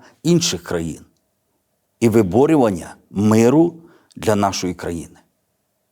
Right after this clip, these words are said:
Уявіть собі, якби Україна капітулювала за три дні, чи за тиждень, чи за місяць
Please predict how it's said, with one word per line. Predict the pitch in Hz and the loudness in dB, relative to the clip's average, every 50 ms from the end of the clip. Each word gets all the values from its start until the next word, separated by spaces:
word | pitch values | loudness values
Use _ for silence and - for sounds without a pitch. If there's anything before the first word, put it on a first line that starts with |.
| _ _ _ _ _ _ _ _ _ _ _ _ _ _ _ _ _ _ _ - - - _ _ _ | _ _ _ _ _ _ _ _ _ _ _ _ _ _ _ _ _ _ _ -20 -20 -20 _ _ _
Уявіть | 117 120 135 175 214 196 - | 0 0 2 2 2 0 -2
собі, | - 151 143 156 147 131 127 117 104 90 - - _ _ _ _ _ _ _ _ _ _ _ _ _ | -4 -2 0 2 2 4 2 2 0 -2 -8 -16 _ _ _ _ _ _ _ _ _ _ _ _ _
якби | - 101 101 104 170 | -2 0 2 4 4
Україна | 165 135 - 110 110 113 120 139 135 127 123 117 | 4 2 0 -2 0 2 4 4 4 4 2 2
капітулювала | - 117 98 - - - - 110 104 104 117 123 123 120 117 120 120 - - _ _ _ _ _ _ _ _ _ _ _ _ _ _ _ _ _ _ _ _ _ _ - | 0 -4 -4 -4 -8 -8 -6 -4 -2 0 2 4 4 4 2 0 -4 -8 -14 _ _ _ _ _ _ _ _ _ _ _ _ _ _ _ _ _ _ _ _ _ _ -12
за | 90 87 110 104 | -4 -2 -2 0
три | - 117 120 120 | 2 2 2 2
дні, | 107 98 110 117 117 | 2 0 0 -2 -2
чи | 117 - 101 | -2 -2 -4
за | 87 92 87 | -2 -4 -4
тиждень, | 82 - 107 107 104 104 110 110 113 110 | -4 -2 -2 -2 -2 -2 -4 -6 -4 -4
чи | - 104 87 | -6 -8 -6
за | 85 92 92 90 85 85 | -4 -2 -2 -2 -2 -2
місяць | 85 90 101 120 120 - - 117 117 - - - - | -4 -2 -2 -2 -2 -4 -8 -10 -12 -14 -18 -18 -20